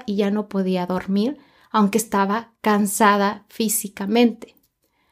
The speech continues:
Otra cosa que también as-, en ese momento estaba haciendo es que estaba trabajando muchísimas horas al día y también me estaba saltando mi alimentación.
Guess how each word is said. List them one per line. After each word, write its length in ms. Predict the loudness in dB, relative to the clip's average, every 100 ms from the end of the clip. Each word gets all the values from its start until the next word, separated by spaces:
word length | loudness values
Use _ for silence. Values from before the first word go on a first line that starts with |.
| _ _ _
Otra 380 | -10 0 2 4
cosa 460 | 4 4 4 0 0
que 160 | -6
también 760 | -4 -2 0 2 0 0 -4 -10 _ _ _ _ _
as-, 360 | -4 -4 -4 -8 0
en 160 | 2
ese 180 | 4 2
momento 420 | 2 4 2 2
estaba 300 | -2 0 -2
haciendo 580 | -2 0 2 2 0 -2 0
es 260 | 0 -2
que 260 | -2 -2 -2 -16 -20 _
estaba 420 | -2 2 2 2
trabajando 580 | 2 2 0 0 2 4
muchísimas 760 | 2 0 -2 -2 0 0 0
horas 440 | 2 2 0 -4 -8
al 140 | -6 0
día 460 | 4 4 2 -6 _ _ _ _ _
y 140 | -4 0
también 420 | 2 4 4 4
me 60 | 2
estaba 520 | 0 -2 -2 -6 _ _
saltando 760 | -4 -4 0 4 6 6 4 2
mi 180 | 0
alimentación. 880 | 0 0 -2 -4 -4 0 0 0 -4